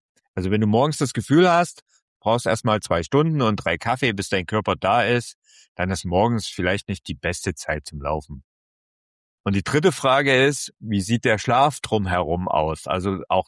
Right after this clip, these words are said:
das ist tatsächlich ein wichtiger Punkt, den du unbedingt betrachten musst. Also wenn du Frühsport, wenn du für Frühsport eine Stunde früher aufstehen musst und dadurch regelmäßig zu wenig Schlaf bekommst, dann ruinierst du mit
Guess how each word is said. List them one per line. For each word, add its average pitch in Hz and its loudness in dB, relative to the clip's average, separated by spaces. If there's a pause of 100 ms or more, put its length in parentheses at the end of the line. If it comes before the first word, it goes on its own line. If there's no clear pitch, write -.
das 113 -2
ist - -8
tatsächlich 110 -2
ein 95 -2
wichtiger 113 0
Punkt, 113 -4
den 92 0
du 90 -4
unbedingt 120 -2
betrachten - -6
musst. 73 -12
Also 95 -4
wenn 117 0
du 123 4
Frühsport, 147 0 (440)
wenn 101 0
du 113 4
für 110 0
Frühsport 127 0
eine 131 0
Stunde 131 0
früher 175 4
aufstehen 90 -2
musst 87 -6 (360)
und 101 -6
dadurch 107 0
regelmäßig 139 2
zu 107 -2
wenig 113 0
Schlaf 143 -2
bekommst, 80 -4 (480)
dann 131 2
ruinierst 110 2
du 135 4
mit 117 0